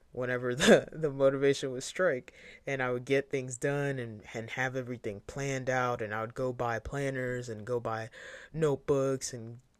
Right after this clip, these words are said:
you know what I'm saying, get everything all straightened out, and that motivation will last maybe a week. And then afterwards, I'd be like, I skip a day, or let's say I, I fall off for a day, and then I'm like, "Well, it's all, it's all gone." And so is the motivation, so, oh well.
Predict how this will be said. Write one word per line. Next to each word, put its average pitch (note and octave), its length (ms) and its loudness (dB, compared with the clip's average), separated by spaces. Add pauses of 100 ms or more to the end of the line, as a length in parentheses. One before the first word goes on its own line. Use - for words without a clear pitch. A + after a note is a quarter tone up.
(120)
you D#3+ 100 -4
know D#3 80 0
what D3 60 0
I'm C#3+ 80 -4
saying, C#3+ 260 0
get C#3+ 120 2
everything D3 420 -2
all C3+ 200 0
straightened B2+ 380 -2
out, C3 140 -2
and B2 100 -6
that B2 80 -4
motivation C3 460 -2
will A2+ 80 -6
last A#2+ 280 -2
maybe A#2 200 -6
a G2+ 80 -6
week. B2+ 260 -8 (520)
And B2 120 -6
then D3+ 100 0
afterwards, D3 480 0
I'd C3 120 0
be C3 100 0
like, A2+ 340 0 (340)
I C3 100 2
skip - 380 2
a D3+ 60 6
day, C#3 400 6
or B2+ 160 4
let's A#2+ 220 -2
say C3 200 0
I, A2+ 240 -2
I - 20 -4
fall B2+ 320 2
off B2+ 180 0
for A#2+ 240 -2
a B2 40 -2
day, A#2+ 260 -2
and A2+ 120 -6
then G#2+ 120 -8
I'm G#2 120 -10
like, G2+ 200 -12
"Well, G2+ 280 -8
it's G#2 140 -10
all, G#2 300 -4 (340)
it's A#2 120 -8
all B2 160 0
gone." A2+ 360 0 (320)
And B2+ 340 -4
so C#3 280 0
is C#3 80 -2
the C3+ 80 -6
motivation, A2 520 -6
so, F#2+ 340 -8 (460)
oh C#3+ 160 2
well. A#2+ 380 0